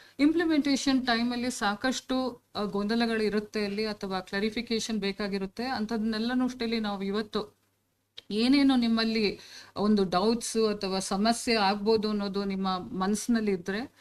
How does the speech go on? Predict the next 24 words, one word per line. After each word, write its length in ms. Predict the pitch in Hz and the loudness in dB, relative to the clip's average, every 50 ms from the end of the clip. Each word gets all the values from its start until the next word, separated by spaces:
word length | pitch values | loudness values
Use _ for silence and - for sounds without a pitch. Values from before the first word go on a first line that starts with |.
| - - - - - | -20 -20 -18 -6 2
ಆದಷ್ಟು 520 | - 294 311 233 233 320 294 - - 339 | 4 4 4 4 4 0 -2 -2 -2 0
ನಮ್ಮ 240 | 311 285 269 254 240 | 2 2 2 2 0
ಸಂಪನ್ಮೂಲ 640 | 233 - 214 208 208 - 240 240 240 233 233 226 220 | -2 -2 -4 -6 -4 -2 0 2 2 2 0 0 -2
ವ್ಯಕ್ತಿಗಳು 520 | 208 196 190 - - 208 208 202 202 214 | -2 -4 -6 -4 -6 -4 -4 -2 -2 -2
ಇದನ್ನ 280 | 208 190 175 190 196 226 | -4 -4 -4 -6 -6 -6
ಕವರ್ 340 | 240 - 196 175 170 175 175 | -6 -6 -6 -4 -4 -6 -6
ಮಾಡ್ತಾರೆ. 760 | 170 165 156 151 151 - - 147 156 - _ - - - - - - | -6 -8 -8 -8 -8 -8 -10 -10 -10 -10 _ -18 -20 -20 -16 -6 -2
ನಮ್ಮ 220 | 196 196 220 240 | 0 2 4 4
ಇಲಾಖೆಯಿಂದನೂ 760 | 254 254 247 240 240 240 240 233 - 240 240 240 226 233 233 233 | 4 4 4 2 2 0 0 0 -2 -2 0 0 0 0 -2 -2
ಅಷ್ಟೇ 200 | 226 226 - 226 | -2 -2 -4 -4
ಇಲ್ಲಿ 140 | 214 208 208 | -4 -4 -4
ಸಂಪನ್ಮೂ-, 800 | - 208 196 196 - 226 220 220 214 196 - 202 - - 208 | -6 -6 -8 -6 -4 -4 -2 -2 -2 -4 -4 -6 -6 -6 -8
ಸಂಪನ್ಮೂಲ 520 | 202 - 208 202 202 - 226 226 220 220 214 | -6 -6 -6 -6 -4 -2 -2 0 0 -2 -2
ವ್ಯಕ್ತಿಗಳು 460 | 208 202 196 - - 214 208 208 208 | -4 -6 -6 -6 -6 -4 -4 -4 -4
ಮಾತಾಡ್ತಾರೆ, 580 | 208 202 190 190 - 202 190 190 - 214 220 269 | -4 -4 -6 -6 -6 -8 -8 -8 -10 -10 -10 -10
ಹಾಗೆ 420 | 285 - 233 214 202 214 196 185 | -10 -8 -8 -6 -4 -4 -4 -4
ಎ 40 | 190 | -4
ಪಿ 140 | 190 - 240 | -4 -6 -6
ಎಫ್ 220 | 247 240 240 - | -8 -6 -6 -6
ವತಿಯಿಂದನೂ 500 | 214 208 208 220 208 208 202 208 208 214 | -8 -6 -4 -6 -4 -4 -4 -6 -6 -6
ಅಷ್ಟೇ 220 | 208 - - 208 | -6 -8 -6 -6
ಇಲ್ಲಿ 160 | 202 196 208 240 | -6 -6 -6 -6
ಅವರು 340 | 233 208 190 190 196 226 | -6 -6 -6 -4 -4 -2
ಮಾತಾಡ್ತಾರೆ. 800 | 233 226 202 190 190 - 196 185 185 - - 180 180 220 294 - | -2 -2 -4 -4 -6 -6 -8 -8 -8 -8 -10 -12 -10 -10 -14 -16